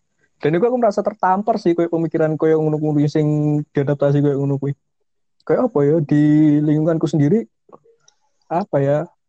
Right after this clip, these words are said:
dulu kalau waktu, waktu pendidikan tuh lihat temenmu kayak gini, "Kamu baru segini aja udah ngeluh," kayak biasanya kayak gitu kan. Kamu lihat seniornya gitu misalnya. "Seniornya udah gini, gini, gini." Itu wajar gak sih kayak gitu? Maksudnya kita juga butuh pem-, pembanding gitu kalau un-,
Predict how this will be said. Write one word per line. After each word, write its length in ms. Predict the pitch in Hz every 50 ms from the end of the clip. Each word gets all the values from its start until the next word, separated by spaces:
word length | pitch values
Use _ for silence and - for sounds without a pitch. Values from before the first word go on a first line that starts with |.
| _ _ _ _ _ _ _
dulu 400 | - 156 208 226 202 180 196 190
kalau 240 | 160 156 160 147
waktu, 160 | 151 - - 165 156 156 156 156
waktu 140 | 147 - - 147
pendidikan 560 | 156 160 156 147 139 147 139 151 151 147 147
tuh 240 | - 202 180 170 196
lihat 240 | 196 190 180 -
temenmu 480 | - 165 165 165 170 175 180 180 170 156
kayak 240 | 143 131 131 131 131
gini, 140 | 131 131 127 135 139 _ _ _ _ _ _ _ _ _ _ _ _
"Kamu 400 | - 156 170 175 190 202 185 160
baru 160 | 151 156 165 160
segini 400 | - 151 139 160 165 180 180 175
aja 160 | 170 185 180
udah 160 | 175 170 156
ngeluh," 400 | 160 160 165 175 180 175 170 -
kayak 160 | - 139 143
biasanya 400 | 160 170 151 160 165 170 190 190
kayak 80 | 151 135
gitu 180 | 135 143 185 175 143
kan. 160 | 139 151 160 _ _ -
Kamu 120 | 175 185 196 202 208
lihat 80 | 196
seniornya 560 | - 190 185 190 190 190 190 196 190 180 165 135
gitu 160 | 127 123 131
misalnya. 400 | 131 131 131 131 120 120 139 - _ _ _ _ _ _ _ _ _ _ _ _ _ _ _ _
"Seniornya 320 | - 139 143 151 170 180 175 165
udah 40 | 156
gini, 120 | 156 151 151 151
gini, 100 | 156 151 156 156
gini." 160 | 165 175 165 156 143 131 131
Itu 160 | 151 185 190
wajar 240 | 175 151 143 190 208
gak 160 | 175 135 139
sih 80 | 170 180
kayak 160 | 156 139 135
gitu? 80 | - - 160
Maksudnya 240 | 151 - 196 208 214 _ _ _ _ -
kita 160 | - - 196
juga 240 | 180 160 143 143 131
butuh 240 | 143 131 139 143
pem-, 240 | - 151 143 143 135 - -
pembanding 640 | 151 143 135 131 120 120 123 131 147 170 170 165 165
gitu 160 | 160 165 170
kalau 320 | 160 160 147 127 135 135
un-, 40 | _